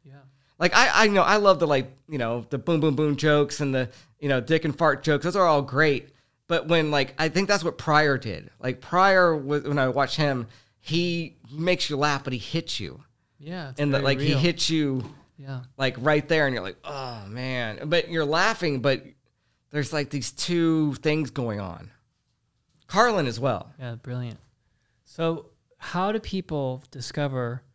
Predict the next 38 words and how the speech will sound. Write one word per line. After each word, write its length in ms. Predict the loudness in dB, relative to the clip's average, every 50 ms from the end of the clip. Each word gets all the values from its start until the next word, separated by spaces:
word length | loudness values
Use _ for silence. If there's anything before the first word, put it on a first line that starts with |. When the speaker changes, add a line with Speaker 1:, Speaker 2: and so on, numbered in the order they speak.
| _ _ _ _ _ _ _ _
Speaker 1:
Farley? 480 | -6 -4 -4 -4 -4 -6 -10 -14 -18 _ _ _ _ _ _ _ _ _ _ _ _ _ _
How 480 | 2 4 6 6 6 6 6 4 4 4 2
do 60 | 2
Speaker 2:
Um, 60 | 2
Speaker 1:
they 100 | 2 0
find 300 | 0 0 -2 -2 0 0
your 100 | -2 -4
podcast? 600 | -4 -6 -6 -6 -6 -8 -12 -14 -14 -16 -18 -20 -20 -20 -20 0 2
Speaker 2:
Okay, 260 | 6 6 8 6 6 2
uh, 40 | -4 -8 -10 -10 -10 -10 -10 -10 -16 _ _ _ _
this 120 | 0 2
is 60 | 4 4
a 80 | 6
fun, 140 | 6 6 8 8
I'm 180 | 8 6 6
still 380 | 4 0 -2 2 4 6 6 6
trying 220 | 4 4 2 4
to 60 | 4 4
learn 220 | 4 4 4 2
this 120 | 0 -2
stuff. 220 | -2 -2 -4 -2 -2
Okay, 320 | -4 -2 -2 -2 -2 -4 -6 -6 -4
uh, 220 | -2 0 0 -2
so 180 | -2 0 0 0
you 160 | 0 0 -2
can 140 | -6 -4 0
go, 400 | 2 2 2 2 2 0 0 -2
you 80 | -2
can 120 | -4 -4 -4
type 300 | -2 -2 -2 -2 0 0
in, 280 | -2 0 0 -2 -4 -6 -10 -16 -20 _ _ _ _ -4
uh, 100 | -2 -2
"Just 160 | 0 0 0
Don't 160 | 0 0 2
Kill 100 | 0 0
Yourself 300 | 0 0 0 0 0 0
Today" 440 | -2 -2 0 0 2 2 2 0 0
on 400 | 0 0 -2 0 -2 -2 -4 -4